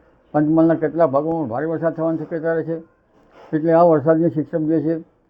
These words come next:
એ હવે વધુ વરસાદ લઈને આવી રહી છે, પરંતુ તારીખ સત્તર ઓગસ્ટ પછીનું વરસાદી પાણી કૃષિ કાર્યો માટે સારું ગણાશે. અ, ત્રીસમી ઓગસ્ટ પછીનું વરસાદી પાણી કૃષિ પાકો માટે સારું ગણાતું નથી, એટલે ખેડૂત ભાઈઓ કૃષિ કાર્યો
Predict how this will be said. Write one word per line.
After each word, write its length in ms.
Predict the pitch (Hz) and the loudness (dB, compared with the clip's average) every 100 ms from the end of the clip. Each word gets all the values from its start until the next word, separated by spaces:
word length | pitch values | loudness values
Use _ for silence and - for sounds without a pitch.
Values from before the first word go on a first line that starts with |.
| _ - | _ -2
એ 260 | 160 156 156 _ _ - | 2 2 -2 _ _ -6
હવે 180 | 123 160 | 2 4
વધુ 260 | 139 113 160 | 4 2 2
વરસાદ 340 | 156 156 156 | 2 2 2
લઈને 220 | 160 165 | 2 0
આવી 280 | 160 147 165 | 0 -2 -2
રહી 120 | 170 | -4
છે, 160 | 147 165 - _ _ _ _ | -4 -8 -12 _ _ _ _
પરંતુ 300 | 151 170 165 | 0 0 2
તારીખ 300 | 165 165 151 | 2 2 2
સત્તર 240 | 143 135 170 | -2 2 2
ઓગસ્ટ 360 | 160 165 160 | 4 2 0
પછીનું 340 | 165 147 160 143 | -2 -6 -4 -2
વરસાદી 320 | 131 165 165 | -2 0 0
પાણી 260 | 160 165 | 0 0
કૃષિ 280 | 160 143 143 | 0 -6 -6
કાર્યો 240 | 160 160 165 | 2 2 2
માટે 240 | 160 156 | -2 -4
સારું 300 | 147 143 160 | -4 -4 -2
ગણાશે. 300 | 165 156 165 | -4 -4 -6
અ, 40 | 170 _ _ _ _ - 151 139 - 123 | -10 _ _ _ _ -4 -2 -2 -6 -6
ત્રીસમી 400 | 151 147 175 180 | -4 -4 -2 0
ઓગસ્ટ 320 | 143 143 185 | 2 2 0
પછીનું 480 | 180 147 156 160 151 _ _ _ | -2 -4 -4 -6 -6 _ _ _
વરસાદી 340 | 131 131 170 170 | 0 2 2 2
પાણી 260 | 160 165 | 2 0
કૃષિ 300 | 160 151 127 | 0 -6 -6
પાકો 280 | 160 165 151 | -4 -2 -2
માટે 220 | 165 160 | -2 -4
સારું 280 | 131 143 156 | -4 -4 -2
ગણાતું 320 | 156 156 165 | -2 -4 -4
નથી, 300 | 165 156 170 - _ _ _ | -8 -8 -10 -14 _ _ _
એટલે 220 | 160 160 165 | -2 0 0
ખેડૂત 280 | 160 165 | 0 0
ભાઈઓ 300 | 165 160 165 | 2 2 2
કૃષિ 280 | 165 156 156 | 0 -4 -4
કાર્યો 400 | 185 160 160 160 | 2 2 2 -4